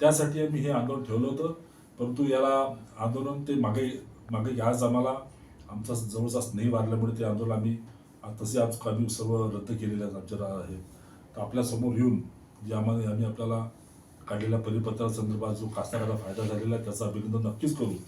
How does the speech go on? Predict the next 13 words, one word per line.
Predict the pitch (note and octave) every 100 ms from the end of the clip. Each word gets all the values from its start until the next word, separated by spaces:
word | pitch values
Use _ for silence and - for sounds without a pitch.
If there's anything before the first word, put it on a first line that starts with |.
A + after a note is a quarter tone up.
| - - - -
परंतु | C#3+ D3 D3 B2 F#2 - - - - - - - - - - G#2
यासाठी | D3 D3 A2+ A2+ G#2 - - - - - - - - - - - - - - -
राष्ट्रवादी | G#2+ G#2 D3 D3
काँग्रेस | A#2 A2 B2 B2
पक्षाच्या | A2 - A2+ A2 C3 C#3 D3 - - -
उचललेल्या | - D3 C#3 A#2+ A#2+
ठोस | A2+ - D#3+ D#3+
पावलामुळे | A2 G#2 G2+ F#2+ F2+ - - - - - - -
याचा | G#2+ A2 C3+ A#2
धसका | A2 A2+ - D3+
घेऊन | D3 A#2+ A2+ - - - - - - -
हे | G#2+ B2 -
आंदोलन | G2+ A2 D3+ D3